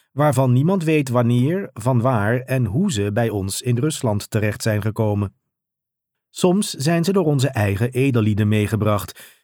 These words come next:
die kunstliefhebbers die ze in Italië in het groot inkochten op aanraden van de koeriers die ermee lopen te leuren.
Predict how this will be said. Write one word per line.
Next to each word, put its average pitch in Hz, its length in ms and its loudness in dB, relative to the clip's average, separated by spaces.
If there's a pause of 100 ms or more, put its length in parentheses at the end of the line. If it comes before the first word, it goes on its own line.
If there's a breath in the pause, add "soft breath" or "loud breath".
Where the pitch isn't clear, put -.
(100)
die 123 280 2
kunstliefhebbers 113 1000 0
die 110 140 -2
ze 104 120 -2
in 110 140 0
Italië 110 640 0
in 110 200 -2
het 107 120 -2
groot 131 400 0
inkochten 123 680 -2
op 131 200 -4
aanraden 104 580 0
van 110 140 -2
de 107 80 0
koeriers 123 680 0
die 110 160 -2
ermee 110 220 0
lopen 110 280 0
te 127 100 2
leuren. 123 540 2